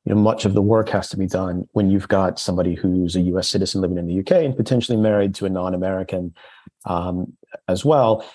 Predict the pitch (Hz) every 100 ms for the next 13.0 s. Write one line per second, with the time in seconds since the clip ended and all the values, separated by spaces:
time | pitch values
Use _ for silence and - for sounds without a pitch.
0 | _ _ - 117 110 139 139 117 - 151
1 | 165 147 135 117 120 110 - 107 98 104
2 | 98 92 85 - - 85 82 - - 143
3 | - - 139 135 143 190 135 110 107 107
4 | - - _ - - - 107 107 117 110
5 | 104 101 - - 113 113 120 113 107 110
6 | 101 - 104 85 101 92 90 92 95 92
7 | - - - - _ - 156 151 127 107
8 | 113 110 95 104 110 107 101 98 104 95
9 | - 104 107 - 104 95 - 101 - 101
10 | 107 95 90 85 82 - 80 78 - 87
11 | 90 95 95 98 95 - - _ - 131
12 | 120 110 - 110 98 104 101 95 95